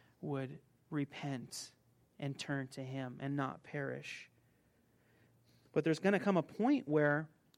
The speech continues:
the deception is so real and people have already given themselves over that they're just gonna buy right in, hook, line, and sinker to what the Antichrist is selling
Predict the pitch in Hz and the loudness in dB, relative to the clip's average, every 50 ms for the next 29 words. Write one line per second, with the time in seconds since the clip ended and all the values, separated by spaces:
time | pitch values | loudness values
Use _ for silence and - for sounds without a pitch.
0 | _ - 160 160 151 143 - - 180 180 - - - 190 170 160 151 - - 165 | _ -2 -2 -2 0 0 2 2 2 2 0 0 -2 0 0 -2 -2 -2 0 0
1 | 156 151 151 151 175 220 240 220 190 160 151 - - 196 - 170 160 151 156 160 | 0 2 2 4 4 4 6 6 4 4 2 0 -2 0 2 2 4 6 6 8
2 | 165 165 160 156 147 160 160 165 156 151 147 143 - 160 151 147 143 143 160 190 | 6 6 4 2 2 2 2 4 2 0 0 0 0 2 2 2 2 4 4 6
3 | 233 226 190 170 156 - - - - - - 160 196 190 196 196 190 - 220 185 | 6 6 4 2 2 0 -4 -14 -18 -14 2 6 6 6 6 4 4 6 8 8
4 | 151 143 135 - - 170 165 170 185 190 190 196 202 208 214 214 - - - - | 8 6 2 0 2 4 4 6 8 8 10 10 10 8 6 4 0 -8 -20 -14
5 | _ - 147 147 165 175 190 202 220 220 - - 208 196 175 160 151 143 - - | _ -2 4 6 8 10 10 8 6 4 0 0 4 6 6 6 6 4 0 2
6 | - 247 285 - - - 220 220 220 214 208 196 180 160 - - 196 190 185 - | 4 4 4 4 2 0 2 4 4 4 4 2 0 -2 -2 -2 -2 -2 0 2
7 | 165 156 147 147 - - - - - - 196 185 160 143 151 143 147 190 196 180 | 2 0 0 0 -4 -14 -20 -14 -4 4 6 6 6 6 4 0 2 2 2 2
8 | - 180 190 208 202 - 170 156 151 - - - 156 147 143 143 - - 151 143 | 0 2 2 2 2 2 0 0 0 0 0 0 2 2 2 0 -4 -6 -6 -6
9 | - - - 214 220 220 175 147 143 135 | -4 -4 0 0 2 2 2 0 -2 -2